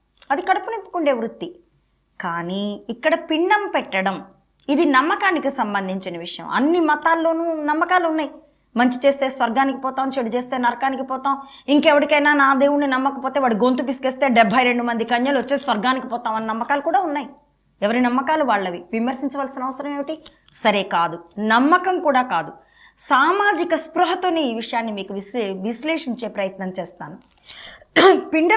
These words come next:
ప్రదానం చేయడం, ఏడాదికి ఒకసారి శ్రాద్ధ కర్మ చేయడం,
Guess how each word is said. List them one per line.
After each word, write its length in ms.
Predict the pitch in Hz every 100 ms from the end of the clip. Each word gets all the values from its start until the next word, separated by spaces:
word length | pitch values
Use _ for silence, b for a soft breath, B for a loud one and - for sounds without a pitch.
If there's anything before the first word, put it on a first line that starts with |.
| 440
ప్రదానం 500 | 320 294 277 285 302
చేయడం, 320 | 233 202 185 - - _ _
ఏడాదికి 580 | 220 240 285 330 359 359
ఒకసారి 440 | 285 277 269 277 277
శ్రాద్ధ 440 | 254 233 269 262 330
కర్మ 220 | 269 220 226 233
చేయడం, 320 | 180 160 151